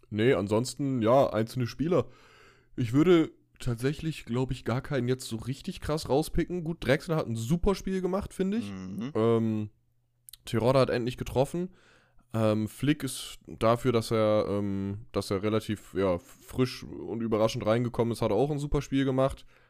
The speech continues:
Speaker 1: Vandenberg ein unglückliches Debüt gehabt, muss man sagen.
Speaker 2: Definitiv.
Speaker 1: Ähm, aber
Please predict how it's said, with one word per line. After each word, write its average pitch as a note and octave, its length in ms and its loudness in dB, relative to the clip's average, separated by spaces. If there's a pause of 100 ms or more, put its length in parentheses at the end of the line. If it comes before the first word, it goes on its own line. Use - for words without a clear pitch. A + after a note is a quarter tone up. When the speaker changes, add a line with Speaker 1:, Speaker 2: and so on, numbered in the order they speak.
(120)
Speaker 1:
Vandenberg A#2 560 4
ein G2+ 100 -6 (120)
unglückliches B2 720 2
Debüt B2 300 4
gehabt, A#2+ 280 4
muss A2+ 280 -2
man A#2 160 0
sagen. A2 560 0
Speaker 2:
Definitiv. G2 600 0
Speaker 1:
Ähm, F#2 340 -6 (880)
aber G2 640 -6